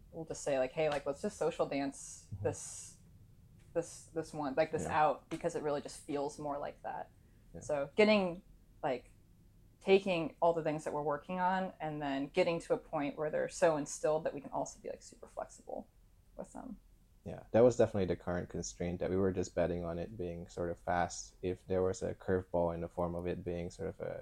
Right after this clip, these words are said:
Speaker 2: a slow strictly, we would have just social danced it all. <laughs>
Speaker 1: There's also, like, some value, like, we're, like, at least me, I, I'm still super early on in my dance and, like, performing journey. And so there is something to be said, too, about just making a call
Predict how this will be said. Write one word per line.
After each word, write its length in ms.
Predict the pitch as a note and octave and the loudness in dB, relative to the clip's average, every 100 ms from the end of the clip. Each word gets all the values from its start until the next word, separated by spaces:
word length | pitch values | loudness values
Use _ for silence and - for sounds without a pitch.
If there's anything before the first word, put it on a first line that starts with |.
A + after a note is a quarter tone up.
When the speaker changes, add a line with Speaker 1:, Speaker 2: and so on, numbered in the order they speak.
| - | -10
Speaker 2:
a 60 | - | -10
slow 340 | - F2+ F2 | -2 0 0
strictly, 600 | - F2+ F2 E2+ E2 F2 | -2 -8 -4 -2 -2 -4
we 160 | F2+ F2 | -4 -2
would 120 | E2+ | -2
have 140 | E2+ | -4
just 280 | - - - - | -6 -8 -10 -12
social 300 | - - - | -10 -10 -10
danced 320 | - D#2+ F2+ - | -12 -14 -14 -16
it 60 | - | -12
all. 360 | - A2 G#2 - | -10 -10 -12 -8
<laughs> 400 | B2+ C3+ B2 B2+ | -4 -4 -4 6
Speaker 1:
There's 160 | B3+ C#4 | 8 10
also, 240 | E4 G4+ F#4+ | 8 10 10
like, 200 | A3+ F#3+ | 10 8
some 240 | - G3+ | 2 6
value, 240 | F3 F3 F#3 | 8 10 8
like, 100 | F3+ | 6
we're, 180 | G3 - | 4 2
like, 180 | F3 - | -4 -6
at 80 | F3 | -2
least 200 | F3 E3+ _ - | -2 -4 _ -10
me, 180 | D#3 D#3 | -4 -2
I, 100 | D3 | 0
I'm 160 | F3 | -2
still 200 | - D#3 - | -2 -4 -4
super 520 | - D3+ C#3+ D3 - | -10 -8 -6 -8 -2
early 300 | E3+ D3+ C#3+ | 0 2 2
on 180 | C#3+ C#3 | 0 0
in 100 | C#3 | 0
my 180 | C3+ C#3 _ - | -2 -6 _ -6
dance 340 | C#3+ C#3 - | -4 -4 -6
and, 60 | D3 | -6
like, 140 | C3+ - | -6 -6
performing 720 | D#3 - D3 C#3+ D3+ D#3 D#3+ F3 - _ - | -8 -6 -4 -4 -4 -6 -10 -14 -20 _ -4
journey. 500 | D#3+ D#3 E3+ F#3+ - _ _ _ - | -2 -2 -4 -8 -10 _ _ _ -10
And 80 | F3+ | 0
so 140 | F3+ | 4
there 120 | F#3 | 6
is 80 | G#3 | 6
something 280 | G#3 F#3 F3 | 4 2 0
to 60 | E3 | -4
be 120 | D#3 | -6
said, 260 | - D3+ D#3 | 2 2 2
too, 200 | - D3+ | -2 0
about 240 | C#3+ C#3 | 2 0
just 200 | D#3 - | 0 2
making 300 | F#3 F#3 F#3 | 2 4 0
a 20 | D#3+ | -2
call 340 | - E3 | 4 6